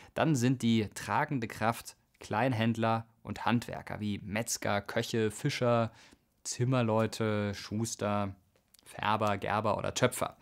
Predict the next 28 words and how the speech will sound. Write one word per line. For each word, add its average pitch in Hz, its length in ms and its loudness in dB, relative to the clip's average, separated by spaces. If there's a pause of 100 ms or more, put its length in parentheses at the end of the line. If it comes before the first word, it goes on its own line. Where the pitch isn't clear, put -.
(600)
Alle 180 240 8
diese 170 220 6
Bürger 135 380 4
müssen 131 320 4
auch 113 220 -2
über 123 160 -2
den 120 140 2
Krieg 214 300 -2
abstimmen, - 460 -8 (340)
denn 113 100 -2
die 110 60 0
meisten 117 320 2
Soldaten 104 640 -2
stammen 123 500 -2
aus - 160 -4
dem - 160 -6
einfachen - 460 -8
Volk. - 440 -4 (640)
Die - 60 -12
Volksversammlung 113 880 2
steht - 300 -4
für - 100 -6
das 120 200 -2
Demokratische 98 920 -4 (160)
an 101 160 -6
der 92 100 -10
römischen - 380 -10
Verfassung. - 500 -12